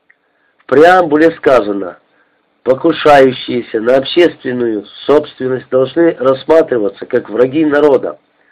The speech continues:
Впервые, впервые официально применялось то понятие, которое впоследствии стало обиходным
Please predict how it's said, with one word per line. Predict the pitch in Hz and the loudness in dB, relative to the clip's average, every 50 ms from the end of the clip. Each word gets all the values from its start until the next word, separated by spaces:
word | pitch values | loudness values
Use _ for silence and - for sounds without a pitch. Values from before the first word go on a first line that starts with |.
| _ _ _ _ _ _ _ _ _ _ _ _ | _ _ _ _ _ _ _ _ _ _ _ _
Впервые, | - - - 143 151 170 170 190 208 208 208 185 170 156 156 - _ _ _ - - _ - | -10 0 2 4 4 4 2 2 2 2 4 4 2 2 -2 -6 _ _ _ -20 -20 _ -20
впервые | - - - 160 165 165 165 185 196 185 160 143 | -20 -8 -2 0 0 2 4 4 4 4 4 2
официально | - 123 120 - - 135 131 - 151 160 170 165 156 139 117 | 2 -2 -6 -8 -10 -10 -4 0 2 4 4 4 4 2 -2
применялось | 101 - 117 120 123 131 139 151 160 160 156 147 139 127 - _ _ _ _ _ - | -4 -2 -2 0 0 0 2 4 4 4 4 2 0 -2 -6 _ _ _ _ _ 2
то | 175 175 175 | 4 4 4
понятие, | 165 160 151 151 139 123 107 - - - 90 | 4 2 2 2 2 0 0 -2 -6 -12 -12
которое | - - 107 104 - 147 151 147 139 131 | -10 -10 -8 -4 -2 0 0 2 0 0
впоследствии | 131 135 139 135 - - 165 170 156 135 - - 123 107 - - | -2 -4 -6 -6 -4 0 2 2 2 0 -2 -4 -6 -6 -6 -4
стало | - 143 143 135 131 131 | 0 2 4 4 4 2
обиходным | 131 - 135 131 139 156 151 - 170 175 165 127 120 120 117 | 2 -2 -4 -2 -2 -2 -2 0 0 0 2 2 0 -4 -6